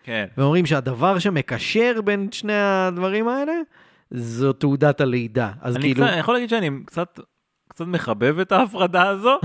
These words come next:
Speaker 2: <laughs> אוקיי.
Speaker 1: לא יודע לגבי התעודת לידה, זה מה שמקשר, כאילו, יש מלא דברים שמקשרים אותך.
Speaker 2: כן,
Speaker 1: אבל
Speaker 2: וגם
Speaker 1: כן, ברור שבן אדם מתקיים גם במובן ה-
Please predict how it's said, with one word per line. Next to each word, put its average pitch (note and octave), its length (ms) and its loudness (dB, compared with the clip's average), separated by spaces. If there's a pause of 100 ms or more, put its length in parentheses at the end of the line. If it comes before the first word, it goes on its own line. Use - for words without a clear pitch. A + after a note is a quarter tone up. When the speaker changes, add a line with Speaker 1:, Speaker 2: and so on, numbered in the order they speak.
(120)
Speaker 2:
<laughs> - 200 -4
אוקיי. E3+ 420 0
Speaker 1:
לא C4+ 60 0
יודע B3 280 4
לגבי E3 340 4
התעודת D3+ 680 2
לידה, D3 300 4
זה F3 140 0
מה F3+ 120 4
שמקשר, F#3+ 680 2
כאילו, C3 420 4
יש B2 160 0
מלא B2 180 2
דברים D#3 240 0
שמקשרים E3 500 0
אותך. E3 200 0 (100)
Speaker 2:
כן, G3+ 440 2
Speaker 1:
אבל B2+ 180 0
Speaker 2:
וגם C#3+ 120 2
Speaker 1:
כן, F#3 200 0
ברור F#3 260 2
שבן G3 220 -2
אדם E3+ 180 -2
מתקיים D#3+ 380 -2
גם D3 180 -2
במובן C3 520 -2
ה- B2 280 0